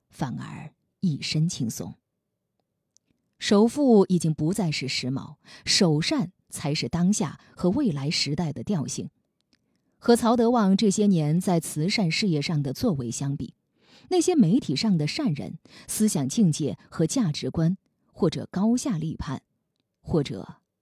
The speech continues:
相形见绌。钱虽然是用来玩的，但持戒行商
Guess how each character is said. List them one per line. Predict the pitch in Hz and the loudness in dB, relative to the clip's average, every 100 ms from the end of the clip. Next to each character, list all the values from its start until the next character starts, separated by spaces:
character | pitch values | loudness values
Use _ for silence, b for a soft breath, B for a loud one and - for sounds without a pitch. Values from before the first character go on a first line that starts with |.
| _ | _
相 | - - 175 170 180 | -10 -2 0 0 -2
形 | - 117 127 | -4 -4 -4
见 | - 151 - | -2 -4 -4
绌。 | - - _ _ _ _ _ _ _ _ _ _ _ _ _ _ - | -6 -8 _ _ _ _ _ _ _ _ _ _ _ _ _ _ -6
钱 | - 220 240 262 | 2 4 6 6
虽 | 262 262 | 4 2
然 | 220 | 4
是 | 226 208 | 2 2
用 | 196 | 2
来 | 156 156 | 0 -2
玩 | 147 123 156 | -4 -6 -6
的， | 165 - _ _ B B - | -6 -10 _ _ B B -4
但 | 190 160 | 0 0
持 | - 151 190 | 0 0 0
戒 | 220 151 | 0 0
行 | 139 139 165 | -2 -2 -2
商 | 185 180 | 2 2